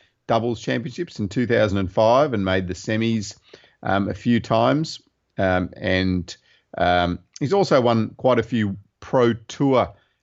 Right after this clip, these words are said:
uh, doubles events as well in Sao Paulo in two thousand and two and two thousand and one. Um, uh, quite a few, um,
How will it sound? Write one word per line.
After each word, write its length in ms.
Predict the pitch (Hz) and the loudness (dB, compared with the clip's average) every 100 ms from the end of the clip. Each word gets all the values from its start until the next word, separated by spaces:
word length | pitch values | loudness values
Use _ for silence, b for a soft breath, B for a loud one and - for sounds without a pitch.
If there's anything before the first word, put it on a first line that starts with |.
| _ | _
uh, 220 | - 92 90 | -2 -2 -2
doubles 600 | 92 107 101 98 92 90 | -2 -2 -2 -6 -8 -6
events 340 | 82 90 82 | -6 -6 -8
as 160 | 85 87 | -12 -4
well 360 | 95 92 85 | 0 0 0
in 200 | 82 80 | -4 -10
Sao 240 | - 98 87 | -6 -4 -4
Paulo 540 | - 98 104 110 107 | -2 0 2 2 0
in 80 | 101 | -2
two 160 | 107 104 | -6 -2
thousand 360 | 104 101 98 | 0 0 -2
and 140 | 98 95 | -4 -2
two 540 | 110 101 101 104 98 | 2 4 4 4 2
and 160 | 90 85 - _ | 2 0 -6 _
two 160 | 117 98 | -2 2
thousand 360 | 107 98 98 | 2 2 2
and 180 | 90 87 | 0 2
one. 320 | 95 101 107 107 B B B B - | 2 2 0 -6 B B B B -6
Um, 420 | 90 87 85 80 - b b _ - - | -2 0 0 -4 -12 b b _ -18 -12
uh, 160 | - - - | -12 -12 -2
quite 220 | 113 104 | 0 0
a 40 | |
few, 580 | 95 110 101 98 98 92 - | 0 0 2 4 2 0 2
um, 480 | 87 87 80 65 | 2 2 -2 -8